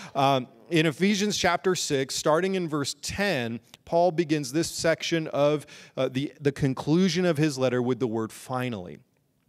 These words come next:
Now, just for context, when he says "finally," he's doing two things here. He's saying, "I'm beginning to close," which, if you've ever listened to a sermon, means almost nothing. Um,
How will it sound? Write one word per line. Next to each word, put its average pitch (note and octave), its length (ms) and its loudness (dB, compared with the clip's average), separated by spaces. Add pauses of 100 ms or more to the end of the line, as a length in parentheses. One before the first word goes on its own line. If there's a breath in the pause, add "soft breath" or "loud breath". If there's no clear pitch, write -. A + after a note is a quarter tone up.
(440)
Now, B2 140 -2
just B2 220 -2
for C3+ 100 -4
context, B2+ 540 -4 (240 loud breath)
when C3 160 -2
he D#3 160 0
says D3+ 340 0
"finally," C#3 580 -2 (280 loud breath)
he's D#3 280 0
doing C#3+ 280 2
two F3 260 0
things C#3 320 -4
here. A2+ 180 -4
He's A#2+ 200 -4
saying, B2+ 280 -4
"I'm B2+ 180 -4
beginning C#3 520 0
to F#3+ 140 -2
close," C3 600 0
which, C3+ 220 -2
if C3 160 -6
you've A#2+ 140 -2
ever C3 200 2
listened C#3+ 280 -2
to C#3+ 60 0
a C3 40 0
sermon, B2+ 420 -2
means A#2+ 280 -4
almost C3+ 440 -2
nothing. A2+ 440 -6 (320 loud breath)
Um, C3 340 2